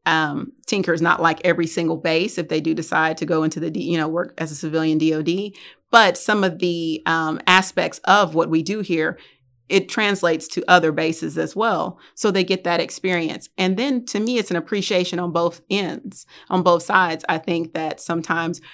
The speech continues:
we can complain about some things. And then when we hear and we talk to a military member, we're like, "Okay, I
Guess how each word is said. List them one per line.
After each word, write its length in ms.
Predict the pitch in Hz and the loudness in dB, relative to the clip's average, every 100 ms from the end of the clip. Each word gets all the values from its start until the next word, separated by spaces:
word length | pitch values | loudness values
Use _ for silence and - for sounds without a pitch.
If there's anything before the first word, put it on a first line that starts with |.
| - | -8
we 120 | 196 | -6
can 140 | 202 196 | -4 -2
complain 440 | 185 180 185 180 | -4 -2 0 0
about 260 | 196 190 190 | 2 2 2
some 180 | 202 190 | -4 -4
things. 600 | 196 202 208 240 - - _ _ - | -4 -4 -6 -10 -12 -20 _ _ 2
And 200 | 185 180 | 4 4
then 100 | 180 | 2
when 140 | 175 | 0
we 120 | 175 | 0
hear 300 | 170 180 175 | 2 4 6
and 80 | 165 | 4
we 80 | 170 | 4
talk 240 | 190 180 | 4 4
to 80 | 180 | 2
a 60 | 170 | 2
military 480 | 185 190 190 180 | 2 2 4 2
member, 340 | 180 180 180 175 | 2 -2 -2 -2
we're 100 | 180 | 0
like, 380 | 180 180 - _ _ _ _ - | -2 -2 -8 _ _ _ _ -6
"Okay, 440 | 226 175 170 175 _ _ _ _ _ - - _ _ _ _ | -4 -2 -4 -6 _ _ _ _ _ -20 -20 _ _ _ _
I 120 | 160 | -10